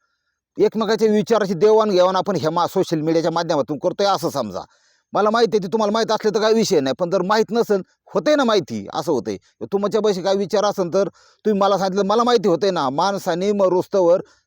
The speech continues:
कायम तुम्हाला सांगतो शिकत राहायचं, विद्यार्थी म्हणून राहायचं. लय दादा आणि डॉन आणि मी लय बारीन हुशार आणि मी लय नॉलेजेबल पर्सन म्हणलं ना की त्याच्या आती तिथं माती होती, असं आहे. आपल्याला मरोस्तवर विद्यार्थी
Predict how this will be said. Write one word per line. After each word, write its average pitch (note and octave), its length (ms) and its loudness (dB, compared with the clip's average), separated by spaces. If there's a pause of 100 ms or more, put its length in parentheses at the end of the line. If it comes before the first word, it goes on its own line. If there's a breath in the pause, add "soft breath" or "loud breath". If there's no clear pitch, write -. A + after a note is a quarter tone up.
कायम G3 300 0
तुम्हाला G3 280 2
सांगतो E3 140 -2
शिकत - 360 -2
राहायचं, E3 260 0
विद्यार्थी E3+ 400 2
म्हणून D#3+ 160 0
राहायचं. C#3+ 300 -2 (520 soft breath)
लय A3+ 220 4
दादा G3+ 380 2
आणि G#3 120 -2
डॉन G3+ 240 2
आणि G3+ 160 0
मी G#3 180 2
लय A3 120 6
बारीन G3 380 0
हुशार F3+ 260 0
आणि F#3 160 0
मी F#3+ 160 2
लय G3 100 2
नॉलेजेबल G3+ 460 2
पर्सन G3 420 -2
म्हणलं G3+ 280 2
ना F3 180 0 (320)
की D#3 60 -8
त्याच्या F3 320 0
आती E3 180 0
तिथं C#3+ 200 0
माती A#2+ 280 -4
होती, E2 280 -12
असं B2 260 -6
आहे. D2+ 100 -16 (240)
आपल्याला A3 460 -2 (400)
मरोस्तवर C#4 420 2
विद्यार्थी D3 500 0